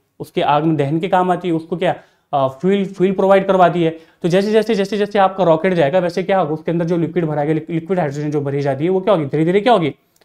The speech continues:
जलेगी। तो उसका क्या होगा, कंजम्पशन होगा। और जैसे धीरे धीरे वो कंजम्पशन होगा, तो उसका मास में क्या हो जाएगा, चेंज हो जाता है। तो ये, ये कंडीशन हमारी क्या है, जेट वाली केस में लगती है कि V equals to D M by D T। क्लियर है? क्योंकि वहाँ पे वेलोसिटी क्या होती है, कांस्टेंट,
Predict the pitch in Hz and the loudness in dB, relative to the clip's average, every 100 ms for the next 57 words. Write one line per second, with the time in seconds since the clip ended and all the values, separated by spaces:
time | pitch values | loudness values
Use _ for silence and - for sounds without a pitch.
0 | _ 156 233 240 220 220 208 175 202 214 | _ 2 2 4 0 -4 -6 -4 -2 2
1 | 180 139 - _ _ 170 175 180 226 208 | 2 0 -6 _ _ 0 0 0 -2 0
2 | 190 185 - _ - 156 180 226 190 185 | -2 -4 -14 _ -6 -2 0 2 2 2
3 | 185 185 180 160 165 165 156 139 185 185 | 4 2 2 2 0 0 -2 -2 -4 -6
4 | 170 175 156 156 165 170 190 147 131 - | -4 -2 0 -2 -2 0 0 -2 -8 -10
5 | 151 147 151 147 151 190 330 - - _ | -6 -2 -2 0 2 2 2 2 -4 _
6 | _ _ - 170 180 160 175 170 151 143 | _ _ -2 2 2 2 0 0 -2 -4
7 | 147 143 139 143 151 196 339 - _ 151 | -8 -8 -8 -6 -2 -2 -2 -6 _ -6
8 | 151 147 143 143 139 156 143 143 233 180 | -4 -4 -6 -6 -6 -6 -6 -6 -6 -6
9 | 147 143 143 160 139 139 143 233 339 - | -6 -6 -8 -6 -6 -6 0 0 0 -8
10 | _ _ _ 139 - - _ _ - 180 | _ _ _ -18 -18 -20 _ _ -2 0
11 | 262 175 156 160 147 170 160 156 156 170 | -2 -4 -4 -4 -4 -2 0 0 -2 -2
12 | 180 160 147 202 - 254 320 - | -2 -2 -4 -4 -2 -2 -4 -8